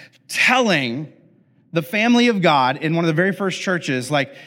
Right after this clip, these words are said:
"You wanna be the types of people that Jesus wants you to be?"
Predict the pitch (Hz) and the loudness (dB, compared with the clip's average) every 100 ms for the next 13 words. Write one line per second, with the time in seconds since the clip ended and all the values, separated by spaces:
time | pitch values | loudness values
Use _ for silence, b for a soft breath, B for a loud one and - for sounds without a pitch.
0 | B B 147 233 269 302 240 156 185 202 | B B 2 4 4 2 0 0 2 2
1 | 208 180 - 185 190 - 151 - - 170 | 2 -2 -2 -2 -2 -2 -4 -6 -6 -4
2 | 175 208 214 233 233 B B B 151 160 | -2 -2 -2 -2 -6 B B B -2 -2
3 | 139 156 202 202 202 165 180 175 190 143 | 0 2 2 2 -2 -2 -2 0 0 0
4 | 135 151 208 180 - | 2 2 0 -4 -10